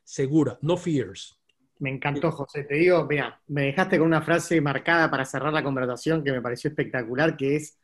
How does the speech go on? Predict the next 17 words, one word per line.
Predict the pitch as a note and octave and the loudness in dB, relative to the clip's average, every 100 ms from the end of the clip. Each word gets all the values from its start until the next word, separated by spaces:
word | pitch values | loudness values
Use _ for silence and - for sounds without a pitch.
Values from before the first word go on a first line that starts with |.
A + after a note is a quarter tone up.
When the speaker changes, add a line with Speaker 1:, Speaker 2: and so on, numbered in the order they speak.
| _ _ _ _ - | _ _ _ _ -2
Speaker 2:
"Cuando | D3 D3 D3+ | 0 4 4
una | F3 G3 | 6 4
persona, | D3 C#3 - D3+ C3 A2+ | 4 0 0 0 0 -4
cuando | A#2+ B2 | -4 -4
el | |
equipo | C3 - F#3 D3 C3 A2 - | -4 -4 -4 -2 -4 -6 -12
no | C3 C#3+ F3+ | -4 -2 -2
se | E3 | -2
anima | D3+ D#3 C#3 | 0 0 0
a | |
decir | B2 - C3+ | -2 -2 -2
lo | B2 | -2
que | A#2+ | -4
piensa, | C#3 E3 D#3+ E3+ B2+ - _ _ _ - | -2 -2 -2 -4 -4 -8 _ _ _ -16
Speaker 1:
Ya. | G#2+ | -14
Speaker 2:
se | F2 B2+ | -14 -12
aniquila | B2+ C3 - D#3+ C#3+ A#2+ G#2+ | -10 -10 -4 0 0 0 -6